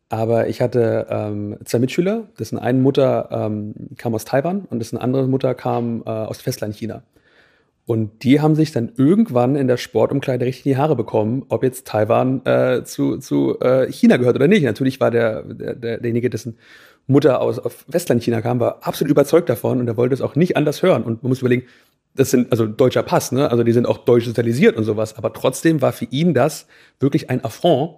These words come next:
dass, dass der Mitschüler mit den taiwanesischen Wurzeln einfach gesagt hat, hey, wir sind ein eigenes Land. Also da, da, da gibt es irgendwie, ja, da wird irgendwas getriggert in vielen Chinesen, dass es da dann irgendeine Art von Gegenreaktion, meist-, die meisten können das auch gar nicht erklären. Ich hatte dann auch gefragt, so, ja, wie kommst du denn darauf?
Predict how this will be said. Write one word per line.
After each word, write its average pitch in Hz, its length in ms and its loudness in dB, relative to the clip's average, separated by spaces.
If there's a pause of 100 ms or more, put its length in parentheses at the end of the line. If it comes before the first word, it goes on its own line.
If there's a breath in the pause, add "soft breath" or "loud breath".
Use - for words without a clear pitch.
dass, 123 280 -2
dass 127 200 -2
der 120 540 -2 (280)
Mitschüler 123 540 2
mit 123 200 -2
den 120 120 -8
taiwanesischen 117 560 0
Wurzeln 156 380 4 (380 loud breath)
einfach 123 280 -2
gesagt 120 380 2
hat, 127 180 0
hey, 110 140 -6
wir 110 80 -2
sind 117 100 0
ein 113 80 -2
eigenes 110 360 -4
Land. 151 260 -4 (420 soft breath)
Also 120 180 6
da, 123 200 4
da, 123 340 2
da 127 200 4
gibt 117 300 -4
es - 140 2
irgendwie, 170 640 2 (580)
ja, 123 440 2
da 110 120 -2
wird 117 120 0
irgendwas 135 340 0
getriggert 175 400 0
in 101 80 -8
vielen 107 320 -6
Chinesen, 107 540 -4
dass 120 180 -4
es - 140 -10
da 120 200 2
dann 120 220 -2
irgendeine 120 300 -4
Art - 100 -6
von 127 160 0
Gegenreaktion, 107 720 0
meist-, 117 240 -4
die 123 100 -6
meisten 127 320 -2
können 151 140 2
das 147 80 0
auch 135 100 -6
gar 123 100 -4
nicht 135 120 -2
erklären. 180 300 0
Ich - 40 -16
hatte 117 120 -4
dann 117 100 -4
auch 113 100 -8
gefragt, 120 380 -4
so, 113 80 -6
ja, 110 140 -2
wie 110 60 -8
kommst 196 220 0
du 139 60 -4
denn 110 80 -2
darauf? 107 260 -4